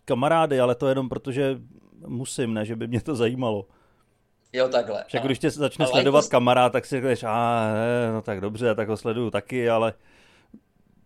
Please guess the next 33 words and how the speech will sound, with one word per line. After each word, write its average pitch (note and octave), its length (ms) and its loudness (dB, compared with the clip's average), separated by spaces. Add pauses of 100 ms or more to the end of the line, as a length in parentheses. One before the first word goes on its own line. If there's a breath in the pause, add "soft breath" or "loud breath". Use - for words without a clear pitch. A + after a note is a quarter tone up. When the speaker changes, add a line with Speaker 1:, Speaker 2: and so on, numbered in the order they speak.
(680)
Speaker 1:
jako D#3 180 0
ne-, D#3 60 4
Speaker 2:
Jako C#3+ 40 2
jsem C3 60 -2
Speaker 1:
neprojíždím E3+ 440 4
Speaker 2:
rád, D3+ 180 6
Speaker 1:
si, E3 60 -2
Speaker 2:
že F3 80 2 (100)
Speaker 1:
neprojíždím D3+ 460 2
si, C3 140 -8
co B2 100 -8
tam C3 180 2
přibývá. A#2 640 0 (800)
Speaker 2:
To, D#3 80 -8 (140)
to F#3+ 80 -2
jsem G#3 180 -2
rád, G#3 220 2
že G3+ 140 0
sleduješ F3+ 640 -6
mě. D#3 340 -2
Já C#3 180 -2
už D3 200 -8
z - 220 -16
poslední D#3+ 400 -10
fotky, D#3 300 -10
kterou D#3+ 200 -2
jsem D#3+ 180 -8
tam D#3+ 200 -2
dal, D3 180 2
tak D3 140 -10
jsem D#3 140 -10
tě D3 120 -8
označil D3 720 -6